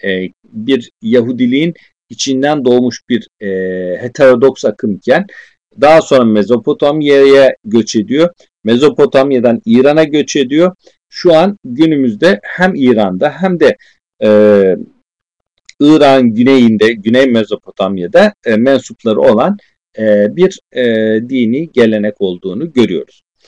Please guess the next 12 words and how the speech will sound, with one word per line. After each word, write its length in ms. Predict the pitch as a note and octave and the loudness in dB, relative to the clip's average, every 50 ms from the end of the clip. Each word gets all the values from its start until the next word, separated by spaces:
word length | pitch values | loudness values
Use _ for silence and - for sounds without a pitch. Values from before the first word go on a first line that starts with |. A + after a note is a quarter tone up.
| _ _ _ _ _ _ _ _ _ _ | _ _ _ _ _ _ _ _ _ _
E, 380 | C#3 C#3 C#3 C3+ C3 C3 C3 C3 - - - _ _ _ _ _ _ _ _ _ _ _ _ _ | 0 2 4 6 6 6 6 4 4 0 -8 _ _ _ _ _ _ _ _ _ _ _ _ _
tabii 340 | A3 A3 G3 G3 G#3 - - | 0 2 4 2 0 0 -4
İslam, 480 | - E3 - - - F#3+ F#3 F#3 F#3 - _ - | -10 -12 -12 -2 0 0 0 0 -2 -4 _ 0
e, 80 | C#3 C#3 C3+ B2+ B2 A#2+ A#2+ B2+ C#3 - _ _ _ _ _ _ _ _ _ _ _ _ _ _ _ _ _ _ _ _ _ _ - | 2 4 4 4 4 4 2 0 -4 -8 _ _ _ _ _ _ _ _ _ _ _ _ _ _ _ _ _ _ _ _ _ _ -10
e, 800 | A2+ A#2 A#2 A2+ A#2 A2+ A2 A2 G#2+ G#2+ G#2 G#2 G#2 G#2 G#2 A2+ - _ _ _ _ _ _ _ _ _ _ _ _ _ _ | -4 -2 -2 0 0 0 0 0 2 2 2 2 2 0 -2 -6 -10 _ _ _ _ _ _ _ _ _ _ _ _ _ _
işte 380 | _ - - - B2 A2+ A2 - | _ -20 -10 -4 -4 -4 -2 -2
yedinci 480 | A#2 A#2 B2 B2 A#2 B2+ C3+ C3 C3+ C#3+ | -2 -2 0 0 0 -2 -4 -4 -4 -2
yüzyılın 640 | C3+ B2 A2+ G#2 G2 G#2 G#2 G2 G2 G2+ F#2+ F#2+ | 0 0 0 0 -2 -4 -6 -4 -4 -4 -4 0
başından 440 | B2 B2+ B2 - - A2+ G#2+ G#2+ G2+ | 0 0 0 0 -4 -4 -2 -2 -4
itibaren, 560 | F#2+ F#2 - G#2 F#2 G2 G2 A#2+ E3 G3+ G#3 G#3 - _ _ _ _ - | -6 -8 -10 -8 -6 -6 -4 -2 -2 -2 -2 -4 -6 _ _ _ _ -8
e, 80 | A2 G#2+ G2+ G2 G2 G2+ - G2 G2 G2 F#2+ G2+ G#2 _ _ _ _ - | -6 -4 -2 -2 0 0 -2 -2 -2 -4 -6 -10 -16 _ _ _ _ -2
önce, 460 | C#3 C#3 C3+ B2 A#2+ B2+ A#2 A2 | 0 0 0 0 0 0 -2 -2